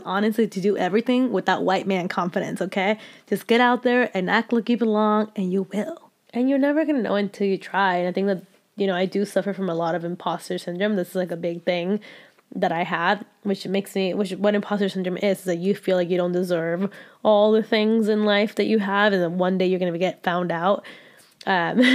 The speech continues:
<laughs> which is literally how I feel constantly. But I've kinda learned to put this to the side because, you know, I just, that kinda just means that I do hold myself to a higher standard,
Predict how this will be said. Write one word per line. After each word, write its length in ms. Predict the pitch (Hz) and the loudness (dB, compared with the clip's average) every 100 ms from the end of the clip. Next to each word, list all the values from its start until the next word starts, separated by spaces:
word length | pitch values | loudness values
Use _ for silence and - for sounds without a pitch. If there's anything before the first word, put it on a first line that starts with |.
| 277 - | 6 4
<laughs> 280 | - - | -10 -10
which 140 | - 208 | 0 2
is 180 | 214 190 | 2 2
literally 260 | 208 214 | 4 4
how 140 | 208 180 | 4 2
I 100 | 180 | 2
feel 200 | 185 170 | 0 -2
constantly. 640 | - 170 170 226 240 277 | -4 -6 -4 -2 0 0
But 440 | 240 190 175 170 - _ - - | 0 0 2 0 -4 _ -20 -4
I've 200 | 196 202 | -2 -2
kinda 240 | - 208 208 | 0 2 4
learned 240 | 196 185 | 2 0
to 80 | 190 | -4
put 180 | - 202 | -2 -2
this 180 | 180 - | -4 -4
to 60 | |
the 80 | 180 | -4
side 480 | - 170 170 185 190 | -4 -4 0 0 2
because, 500 | 185 196 180 180 - | 0 2 0 -2 -6
you 80 | 185 | -4
know, 220 | 180 170 | -2 -4
I 100 | 190 | -4
just, 340 | 185 208 - - | -2 -2 -4 -4
that 120 | 233 | 0
kinda 160 | 359 381 | 2 0
just 140 | 311 | 0
means 180 | 202 196 | 0 2
that 100 | 180 | 2
I 60 | |
do 180 | 175 196 | 2 0
hold 220 | 185 185 | 2 2
myself 320 | 175 170 180 170 | 2 -2 -4 -2
to 120 | 190 | -4
a 20 | |
higher 300 | 175 180 165 | -4 -4 -4
standard, 640 | 175 - 170 175 196 240 | -4 -6 -6 0 4 2